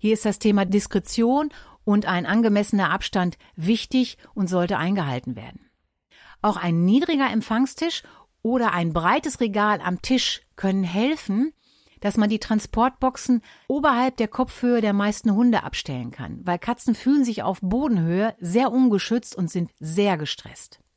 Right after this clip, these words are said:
Erhöhte Ablageflächen für die Katzenkörbe wie Aufstell- und Wandregale oder Stühle sind ideal. Übrigens ein kleiner Tipp meinerseits. Es gibt hier hervorragende Regaleinsätze von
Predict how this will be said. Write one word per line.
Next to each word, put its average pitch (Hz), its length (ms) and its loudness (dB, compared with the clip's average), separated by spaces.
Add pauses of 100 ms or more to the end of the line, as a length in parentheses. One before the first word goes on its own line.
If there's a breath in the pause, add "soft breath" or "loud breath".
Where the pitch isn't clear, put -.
(680 loud breath)
Erhöhte 226 520 2
Ablageflächen 165 840 0
für - 140 -4
die 190 120 0
Katzenkörbe 147 800 -4
wie 160 140 -4
Aufstell- 214 540 -2
und 180 160 0
Wandregale 208 600 0
oder 185 200 0
Stühle 220 400 0
sind 180 180 -2
ideal. 170 540 -2 (260 loud breath)
Übrigens 269 480 2
ein 175 160 -4
kleiner 233 380 2
Tipp 262 240 -4
meinerseits. 196 760 0 (520 loud breath)
Es 202 120 2
gibt 254 220 0
hier 240 160 2
hervorragende 233 720 4
Regaleinsätze 196 840 0
von 277 420 2